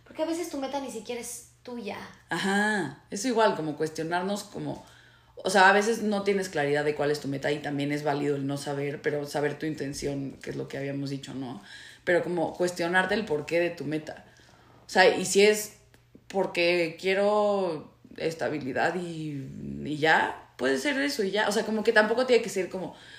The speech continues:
Speaker 2: "Porque quiero ser reconocida como la mejor del mundo". de no, no, o sea, pero igual como tener muy claro el porqué de tus metas, como que siento que hace que entonces lo hagas con ese porqué todos los días, ya sabes.
Speaker 1: Claro, que de pronto seguimos un maestro, que de pronto seguimos algo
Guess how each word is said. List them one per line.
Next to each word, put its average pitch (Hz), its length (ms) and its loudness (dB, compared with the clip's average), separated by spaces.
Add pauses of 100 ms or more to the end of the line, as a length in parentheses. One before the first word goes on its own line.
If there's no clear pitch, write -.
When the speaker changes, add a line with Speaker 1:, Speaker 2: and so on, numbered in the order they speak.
(120)
Speaker 2:
"Porque 254 260 -4
quiero 233 340 0
ser 220 200 -2
reconocida 196 640 -4
como 190 180 -6
la 180 100 -10
mejor 196 480 -6
del 190 200 -4
mundo". 185 360 -4
de 175 100 -8
no, 202 360 -6 (540)
no, 220 220 0
o - 80 -14 (160)
sea, 180 180 2
pero 190 100 6
igual 196 260 6
como 226 260 0
tener 175 260 0
muy 190 180 -2
claro 185 480 2
el 151 160 -2
porqué 151 320 0
de 175 120 4
tus 160 180 -10
metas, 165 380 -2
como 151 180 -6
que - 80 -12
siento 170 260 -4
que 165 80 -4
hace 165 200 -4
que 170 100 -6
entonces 165 280 -2
lo 151 140 0
hagas 151 420 -2 (520)
con 143 200 -2
ese 151 160 -2
porqué 143 280 -4
todos 143 220 -4
los 139 180 -8
días, 90 420 -10
ya 170 140 0
sabes. 147 420 -2
Speaker 1:
Claro, 311 380 -2
que 214 80 -2
de 214 100 2
pronto 262 300 -6
seguimos 240 360 -4
un 233 100 -8
maestro, 214 480 -8
que 190 60 -8
de 190 100 -6
pronto 202 260 -12
seguimos 202 440 -12
algo 196 380 -6